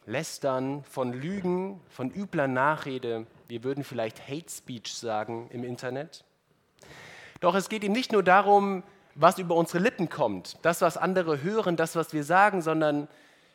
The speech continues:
das, was wir sagen, das fängt ja nicht in unserem Mund, nicht bei unseren Stimmbändern an, sondern in unserem Herzen oder in unserem Kopf. Und Paulus sagt, auch das legt ab. Legt auch das ab, zieht auch das aus, nämlich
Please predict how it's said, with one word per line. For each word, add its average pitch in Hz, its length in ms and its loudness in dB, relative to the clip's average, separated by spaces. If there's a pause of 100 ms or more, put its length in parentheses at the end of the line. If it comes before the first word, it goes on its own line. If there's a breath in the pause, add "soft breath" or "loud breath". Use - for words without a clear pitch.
(220 soft breath)
das, 175 260 0
was 170 200 0
wir 170 100 0
sagen, 208 340 4
das 156 200 0
fängt 196 260 -4
ja 165 300 6
nicht 175 260 -2
in 143 80 -8
unserem 151 420 -2
Mund, 180 560 -2 (580)
nicht - 180 -6
bei - 60 0
unseren 151 280 2
Stimmbändern 165 600 2
an, 165 220 2
sondern 151 440 2
in 147 180 -6
unserem 156 340 -4
Herzen 143 560 -6
oder 151 260 -4
in 135 120 -4
unserem 143 320 -4
Kopf. - 400 -10
Und 131 160 -12
Paulus 156 360 -4
sagt, 147 280 2 (420 loud breath)
auch 180 200 0
das 202 320 -8
legt 127 240 -8
ab. 95 160 -14 (500 soft breath)
Legt 180 320 -6
auch 160 180 -2
das 185 300 -2
ab, 147 260 -4
zieht 185 300 -10
auch 170 160 0
das 196 300 -2
aus, 127 400 -4
nämlich 156 520 0